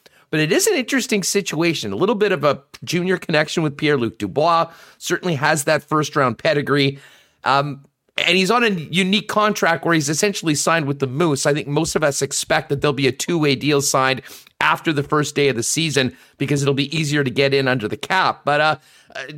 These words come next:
tell, you know, tell the, our, our listeners a little bit more about this Svechnikov situation and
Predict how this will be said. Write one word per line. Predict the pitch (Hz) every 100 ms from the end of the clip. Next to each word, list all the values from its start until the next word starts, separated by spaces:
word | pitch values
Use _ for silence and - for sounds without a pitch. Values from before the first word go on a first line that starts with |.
| -
tell, | 220 - 180
you | 185
know, | 180 -
tell | - 220
the, | 208 196
our, | 180 175
our | 170
listeners | 160 185 - 170 139
a |
little | 139 139
bit | 143 147
more | 147 147
about | 143 135 139
this | 143 139
Svechnikov | - 147 - 156 139 117
situation | - 123 123 113 113 131
and | 123 117